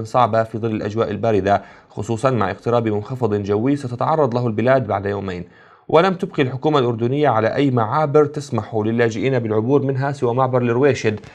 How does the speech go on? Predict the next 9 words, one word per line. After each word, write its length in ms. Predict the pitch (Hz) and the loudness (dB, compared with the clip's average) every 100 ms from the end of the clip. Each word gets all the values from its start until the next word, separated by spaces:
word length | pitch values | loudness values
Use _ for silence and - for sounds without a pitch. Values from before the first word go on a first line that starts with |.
| - - | -20 -20
في 120 | _ 107 | _ -2
محافظة 440 | 104 113 117 123 117 | -2 -4 -2 0 -2
السويدة 460 | 107 143 151 143 | -2 0 4 4
قرب 280 | 139 135 123 | 2 0 -2
الصحراء 480 | 110 - 117 131 107 | -4 -4 2 2 4
الأردنية، 580 | 110 110 107 92 101 101 - - | -2 -2 -4 -2 -2 -2 -8 -16
حيث 240 | - 202 208 | -4 0 4
يتعرض 420 | 185 165 180 147 | 4 4 4 2
اللاجئين 920 | 127 127 117 123 143 151 156 156 151 | 2 0 0 -4 -4 -4 -4 -4 -4